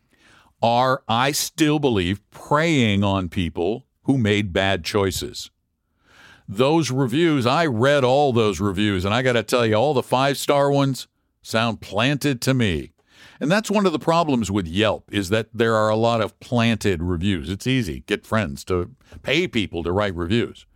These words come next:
Uh, but the fact of the matter is the Washington State Attorney General is suing them for misleading their clients.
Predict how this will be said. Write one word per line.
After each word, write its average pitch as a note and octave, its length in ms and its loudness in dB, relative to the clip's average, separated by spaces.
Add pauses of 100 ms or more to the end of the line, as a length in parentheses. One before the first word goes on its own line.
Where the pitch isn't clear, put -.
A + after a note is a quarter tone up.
(560)
Uh, F2+ 260 0
but A2+ 200 -2
the B2+ 100 -2
fact F3+ 280 0
of D#3 60 0
the C3 60 2
matter A#2+ 340 2
is G#2 180 0
the A2+ 100 2
Washington A#2 440 0
State A2+ 280 0
Attorney G#2+ 340 0
General G#2+ 440 0
is G2 120 -4
suing D3+ 440 0
them F2 260 -2 (220)
for B2+ 120 -2
misleading G#2+ 840 0 (400)
their G2 240 0
clients. F2+ 640 -4